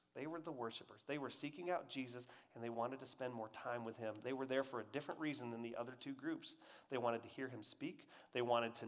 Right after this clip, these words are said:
know him more. They wanted to be with him, and they wanted to worship. And I'll just say this. I have done,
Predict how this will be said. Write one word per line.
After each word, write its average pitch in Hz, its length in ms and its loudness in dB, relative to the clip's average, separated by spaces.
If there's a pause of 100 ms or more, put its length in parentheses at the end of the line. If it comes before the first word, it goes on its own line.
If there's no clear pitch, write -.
(100)
know 123 220 8
him 170 200 0
more. 175 440 8
They 147 100 4
wanted 135 380 4
to 147 80 -2
be 127 260 0
with 185 180 4
him, 175 280 -2 (240)
and 117 120 -4
they 127 120 0
wanted 135 340 4 (120)
to 123 440 -4
worship. 113 720 -2
And 123 120 4
I'll 175 120 8
just - 300 -2
say 143 140 -2
this. 107 340 -4
I 143 100 4
have 156 160 0
done, 139 280 6